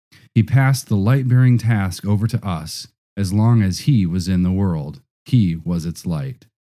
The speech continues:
But now we are the light of the world. Moses understood this valuable key. He told the people of Israel, "I neither ate bread nor drank water because of all your sin which you committed in doing wickedly in the sight of the Lord to provoke him to anger."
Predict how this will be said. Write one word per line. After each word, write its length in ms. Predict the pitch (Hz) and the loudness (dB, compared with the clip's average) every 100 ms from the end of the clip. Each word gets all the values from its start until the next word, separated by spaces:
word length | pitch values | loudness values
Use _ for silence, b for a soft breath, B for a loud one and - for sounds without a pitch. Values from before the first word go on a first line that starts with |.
| _ _ B | _ _ B
But 140 | 98 95 | -4 0
now 300 | 117 123 98 | 2 2 2
we 360 | 101 156 101 | 4 4 4
are 200 | 78 90 | 0 -2
the 100 | 85 | -2
light 260 | 90 87 90 | -2 -2 -2
of 120 | 90 | -4
the 80 | 95 | -4
world. 480 | 101 113 85 67 - _ _ _ _ _ _ B B | -2 -2 -4 -8 -14 _ _ _ _ _ _ B B
Moses 420 | 117 165 127 117 | 4 6 4 2
understood 580 | 127 113 101 - 131 95 | 4 2 0 0 0 0
this 180 | 95 95 | -2 -4
valuable 480 | 92 92 92 82 85 | -4 -2 -2 -4 -8
key. 420 | - 98 78 76 - _ _ _ _ _ _ _ _ | -6 -4 -4 -8 -20 _ _ _ _ _ _ _ _
He 140 | - 139 | 0 2
told 240 | 135 127 | 4 2
the 80 | 107 | 2
people 300 | 127 117 107 | 2 2 2
of 100 | 101 | 2
Israel, 560 | 107 101 98 92 87 - | 2 2 0 0 -4 -6
"I 180 | 104 113 | 0 2
neither 360 | 123 131 110 | 4 4 2
ate 340 | 113 120 135 - - | 4 4 2 -4 -6
bread 380 | 113 123 135 131 | 0 2 2 2
nor 160 | 104 | 2
drank 400 | 98 117 127 135 | 2 2 2 2
water 440 | 117 92 90 90 90 _ b b | 0 -2 -2 -4 -6 _ b b
because 340 | 104 107 98 | -2 0 2
of 280 | 110 - 92 | -2 -2 -2
all 200 | 104 120 | 2 2
your 140 | 117 | 4
sin 480 | 107 - 127 95 85 | 2 2 2 2 2
which 160 | 98 - | 0 0
you 80 | 104 | -2
committed 460 | - 104 113 95 | 2 2 4 2
in 120 | 92 | 0
doing 280 | 92 101 98 | 0 0 2
wickedly 420 | 104 113 101 90 | 2 2 0 0
in 80 | 90 | -2
the 80 | 90 | -2
sight 260 | 87 98 92 | -4 -4 -4
of 80 | |
the 60 | 92 | -2
Lord 480 | 101 107 90 78 73 | -2 0 0 -4 -4
to 80 | 95 | -4
provoke 400 | 87 95 117 - | -2 0 0 0
him 180 | 87 82 | -2 -2
to 80 | |
anger." 500 | 90 101 92 73 71 | -2 -2 -2 -6 -12